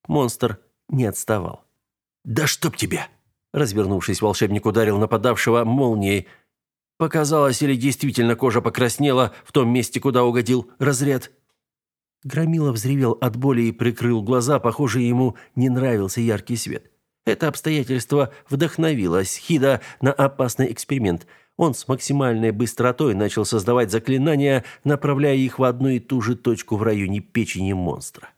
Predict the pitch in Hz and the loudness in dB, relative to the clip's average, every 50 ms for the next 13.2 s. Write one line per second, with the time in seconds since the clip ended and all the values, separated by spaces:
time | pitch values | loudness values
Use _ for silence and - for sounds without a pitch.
0 | _ _ _ _ _ _ _ _ _ - - 165 113 113 110 104 101 120 110 117 | _ _ _ _ _ _ _ _ _ -2 0 2 2 2 2 2 2 2 2 2
1 | 127 139 - - - 123 - - - 131 123 123 120 120 123 120 127 123 120 - | 2 0 0 -2 -4 -4 -2 0 2 4 4 4 4 2 2 2 0 0 -2 -2
2 | - - 139 165 165 - - - - - - - 147 143 165 151 147 139 151 165 | -4 -2 0 0 0 0 -4 -8 -20 -12 -8 -4 -2 0 2 2 2 2 2 2
3 | 156 151 143 - - - _ - 120 147 156 131 131 147 151 123 - 131 127 127 | 2 2 2 0 -4 -10 _ -2 0 0 0 0 0 0 0 0 0 0 0 2
4 | 120 127 135 123 - 131 - - 110 - - 120 107 - 123 117 117 117 - 120 | 2 0 0 0 -2 -4 -2 -4 -4 -2 -2 -2 -2 0 0 0 0 0 -2 -2
5 | 107 107 107 120 120 - 101 65 60 - _ _ _ _ _ _ _ _ _ _ | -2 0 0 -2 -2 -2 -4 -4 -4 -8 _ _ _ _ _ _ _ _ _ _
6 | _ _ _ _ - - - - 110 95 95 92 92 92 95 107 139 147 123 120 | _ _ _ _ -6 -6 -4 -2 -2 -2 0 0 0 0 0 0 0 -2 0 0
7 | 135 131 113 - _ _ _ _ - 147 147 143 131 127 139 143 131 117 120 127 | -2 -2 -2 -6 _ _ _ _ -4 -2 0 0 0 0 0 0 0 2 0 -2
8 | 143 - 139 123 - - 139 135 139 139 127 120 101 90 82 - - - 90 95 | -2 -2 -4 -4 -2 -2 -2 0 0 -2 -2 -2 -2 -2 -4 -6 -8 -8 -8 -6
9 | 92 90 90 80 76 - - - - - _ _ _ _ _ _ _ _ _ - | -6 -4 -4 -6 -6 -8 -12 -20 -20 -20 _ _ _ _ _ _ _ _ _ 0
10 | 120 107 90 98 107 101 98 98 98 98 104 104 98 92 90 - - - 101 - | 0 0 0 0 -2 -2 -2 0 0 0 0 0 0 -2 -4 -8 -8 -8 -8 -4
11 | - 98 90 95 95 90 92 87 - 101 - - - 110 110 107 117 127 123 110 | -4 -2 -2 -2 -2 -4 -4 -6 -6 -6 -4 -2 0 0 0 2 0 0 0 0
12 | 107 104 104 101 101 107 - - 147 143 131 127 123 123 120 113 117 120 113 117 | 0 0 0 0 -2 -2 0 0 0 2 2 2 2 4 2 2 2 0 2 2
13 | 131 127 120 | 2 0 0